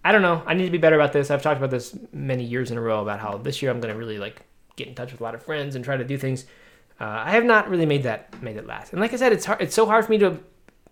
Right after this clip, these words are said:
consciously say, "This is, this is, like, related to my health and my well-being, and I, I need this." But I really, I think covid, like, really made me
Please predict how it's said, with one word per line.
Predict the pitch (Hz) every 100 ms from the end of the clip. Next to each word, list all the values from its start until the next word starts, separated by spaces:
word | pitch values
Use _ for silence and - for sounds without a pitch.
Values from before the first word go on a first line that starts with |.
| _ -
consciously | - 196 202 214 185
say, | 160 156 135
"This | 175 180 175
is, | 143 - - _ _ _ _ - _ -
this | 170 170
is, | 151
like, | 147 139 - - _ -
related | 151 139 135 131
to | 127
my | 113
health | 113 107 -
and | 113
my | 107 120
well-being, | 123 120 120 110
and | 107
I, | 110 - 110
I |
need | 113 117 104
this." | 101 - - - -
But | 180 185 -
I | 208
really, | 226 254
I | 202
think | 262 202
covid, | 240 254 202
like, | 185 - -
really | 190 202
made | 185 190
me | 185 165